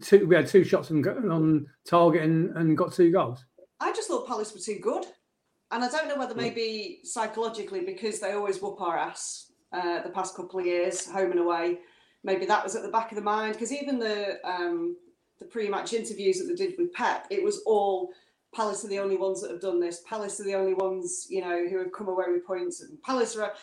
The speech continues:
Speaker 2: and it was Palace, Palace, Palace. And I don't know whether maybe the players came out thinking, "We're gonna lose it again."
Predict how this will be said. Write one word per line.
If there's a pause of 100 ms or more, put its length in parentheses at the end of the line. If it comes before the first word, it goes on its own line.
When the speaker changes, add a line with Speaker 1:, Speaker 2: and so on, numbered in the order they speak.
(140)
Speaker 2:
and
it
was
Palace,
Palace,
Palace.
And
I
don't
know
whether
maybe
the
players
came
out
thinking, (380)
"We're
gonna
lose
it
again."